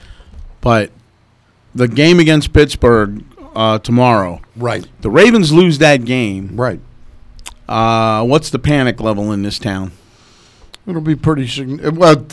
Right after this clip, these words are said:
Speaker 2: it would depend upon how, if they were to lose, like, are they blown out, or if it's a close
Speaker 1: Well,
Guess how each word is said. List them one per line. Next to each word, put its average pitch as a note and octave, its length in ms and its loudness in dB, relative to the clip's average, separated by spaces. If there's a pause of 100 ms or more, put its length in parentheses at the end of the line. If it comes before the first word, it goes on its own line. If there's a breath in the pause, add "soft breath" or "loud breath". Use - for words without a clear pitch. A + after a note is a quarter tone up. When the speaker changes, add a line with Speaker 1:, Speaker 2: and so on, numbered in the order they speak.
(140)
Speaker 2:
it E3 160 0
would D3 240 0
depend E3 420 2
upon B2+ 360 0
how, C3 420 0
if C#3 340 -4
they C3+ 140 4
were B2 280 4
to B2+ 200 0
lose, B2 560 4 (420 soft breath)
like, A#2 260 -2
are A#2+ 280 0
they A2+ 100 4
blown C3 460 2
out, C#3+ 380 2 (180)
or A#2 260 0
if A2+ 160 -4
it's A2+ 220 -6
a G#2+ 40 -10
close C#3+ 420 2
Speaker 1:
Well, D#3+ 100 4